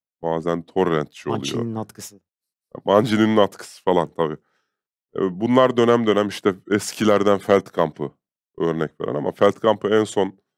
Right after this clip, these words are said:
Speaker 1: görmüş nesil biziz. Feldkamp'ın peak performansını. E, biz de kırk yaşına geldik artık. Çok fazla bir karşılığı yok şu andaki gençler üstünde Feldkamp'ın.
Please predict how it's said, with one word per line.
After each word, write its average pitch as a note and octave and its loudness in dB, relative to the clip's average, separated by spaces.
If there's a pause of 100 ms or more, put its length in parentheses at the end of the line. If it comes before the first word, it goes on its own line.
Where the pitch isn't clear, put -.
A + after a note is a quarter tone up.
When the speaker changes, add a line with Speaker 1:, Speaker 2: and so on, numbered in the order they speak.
(460)
Speaker 1:
görmüş G2+ 0
nesil G#2+ -2
biziz. F#2+ -10
Feldkamp'ın E2+ -4 (220)
peak - -20
performansını. F2 -2 (280)
E, E2+ -10
biz F#2 -10
de G#2+ 2
kırk - -10
yaşına G2 -2
geldik D#2+ -4
artık. - -6 (400)
Çok - -2
fazla G#2+ 0
bir G#2 -6
karşılığı A2 0
yok A2 0
şu - -2
andaki D#2 -6
gençler E2+ -4
üstünde D#2+ -12
Feldkamp'ın. E2+ -8